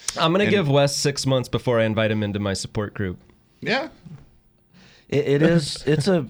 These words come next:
Speaker 3: it's a challenge to actually
Speaker 1: <laughs>
Speaker 3: change, to change pace like that. I, I've been selling houses for twenty years,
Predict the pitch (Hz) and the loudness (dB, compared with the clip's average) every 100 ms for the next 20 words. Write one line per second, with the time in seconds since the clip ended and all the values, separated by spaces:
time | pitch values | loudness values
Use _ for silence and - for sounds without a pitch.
0 | - 151 143 151 - 143 156 165 135 190 | -4 -4 -2 -2 0 2 2 0 2 2
1 | 110 123 233 135 165 135 131 127 117 - | 2 4 4 2 2 2 2 0 -4 -8
2 | - 123 - 127 123 143 127 - 104 95 | -6 -4 0 0 -2 -2 -2 -2 -4 -2
3 | 104 101 104 107 113 117 123 113 127 120 | -2 0 -2 -2 -2 -2 -2 -2 -2 0
4 | 110 110 110 110 104 - - - - - | 0 0 0 -2 -4 -10 -20 -18 -18 -20
5 | - _ 113 - 143 139 127 135 87 - | -20 _ -4 0 2 2 2 -2 -4 -12